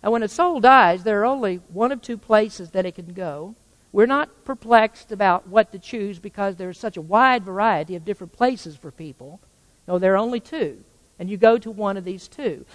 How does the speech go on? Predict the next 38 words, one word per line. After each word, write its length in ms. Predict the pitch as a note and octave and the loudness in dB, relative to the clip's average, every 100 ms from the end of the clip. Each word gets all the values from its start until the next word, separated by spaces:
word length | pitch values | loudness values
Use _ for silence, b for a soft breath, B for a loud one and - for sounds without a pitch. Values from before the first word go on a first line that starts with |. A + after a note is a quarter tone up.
| b | b
Additionally, 480 | G#3+ C#4+ D4+ B3 A#3 | 0 2 0 0 0
the 120 | G#3 | 0
Scriptures 520 | - B3+ A#3+ - G3+ | -2 -2 -2 -6 -10
teach 320 | - A3+ C4+ | -4 -4 -4
that 180 | - G3+ | -2 0
God 340 | F#3 G#3 G3+ F3+ | 4 4 4 0
deals 300 | D#4 F4+ G3 | -2 -2 -10
with 160 | F#3 | -12
people 280 | - G#3+ A#3 | -6 -4 2
on 280 | G#3 A3+ B3+ | 6 6 6
the 60 | |
basis 380 | A3+ G#3+ G#3 B3 | 0 0 0 -8
of 80 | G#3+ | 0
only 280 | A3+ A#3 A#3 b b - | 0 0 -6 b b -2
two 180 | A#3 | 0
things. 580 | A#3 G#4+ E4 C#3 - - _ _ _ _ _ _ _ | 2 2 2 0 -12 -20 _ _ _ _ _ _ _
It's 260 | G#3+ G#3+ - _ _ _ | 2 2 -8 _ _ _
whether 240 | G#3 G3+ G3 | -4 -2 0
they're 140 | F#3 | 2
lost 580 | F3+ G#3 D#4+ - - _ _ _ _ | 4 4 4 0 -16 _ _ _ _
or 100 | - | 2
whether 240 | A#3 G3 G3+ | 2 4 2
they're 160 | A3 | 0
saved, 560 | A#3 - E4+ F#3 D#3+ D#3 | -2 0 2 2 -4 -2
whether 340 | G3 A#3+ C#4 | 6 6 6
they 240 | C4 C4+ C4 | 2 4 8
are 300 | A#3+ A#3+ A3 | 8 8 4
righteous 640 | - G3+ A3 A#3 - E4 - | 4 8 8 6 -4 -6 -2
or 320 | A#3+ A3 G#3+ | 4 4 6
unrighteous, 1040 | B3+ A#3+ A#3 G#3 F#3 E3+ - C4 D#4+ - - _ _ _ _ _ _ _ _ | 8 6 6 4 4 2 -2 -4 -4 -12 -20 _ _ _ _ _ _ _ _
whether 240 | F#3+ G#3 | 0 2
they 180 | A3 A3 | 4 4
are 140 | G#3+ G#3 | 4 2
redeemed 500 | G#3+ F#3+ A3+ B3 A#3 | -2 -4 -4 -2 -2
or 220 | A3 A3 | -2 -4
unredeemed. 680 | A3 C#4+ C4+ F3 D#3+ D3 D#3+ | -6 -6 -8 -8 -8 -10 -4
Those 200 | F#3+ G#3+ | -4 -2
are, 240 | C#4 C4+ | -8 -10